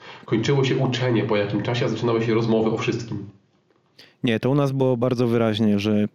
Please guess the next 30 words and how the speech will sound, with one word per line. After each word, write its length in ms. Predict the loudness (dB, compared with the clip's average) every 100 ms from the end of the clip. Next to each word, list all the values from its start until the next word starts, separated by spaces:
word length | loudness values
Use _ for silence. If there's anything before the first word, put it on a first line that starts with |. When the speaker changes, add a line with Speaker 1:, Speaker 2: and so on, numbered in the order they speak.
| _ -4
Speaker 2:
jeżeli 240 | 0 0
się 160 | 0 0
uczymy, 340 | 0 0 0
to 100 | 0
się 140 | 0 0
uczymy. 360 | 0 0 -2 -4 _ _ _ _
Speaker 1:
Wow. 400 | -10 -6 -6 -6 -14 -20 -20 _ _ _ _ -20 _ -6
Speaker 2:
I 120 | -6 -2
tego 220 | -2 0
się 140 | -2
trzymaliśmy 580 | 0 2 2 2 0 0
mocno, 520 | 0 -2 -2 0 0 -4 _ -20 -20 _
bo 80 | -2
to 100 | 2
najczęściej 460 | 2 0 0 0 2
było, 160 | 2
wiesz, 220 | 2 0
dwa 180 | 0 0
dni 160 | 2 2
do 80 | 2
egzaminu, 680 | 2 2 2 4 2 2
więc 220 | 0 0 -2
już 120 | -2
nie 100 | 0
było 160 | 0 0
też 160 | 0
czasu 260 | 0 0 0
na 80 | 0
takie 240 | 0 -2
rzeczy. 320 | -2 -2 -6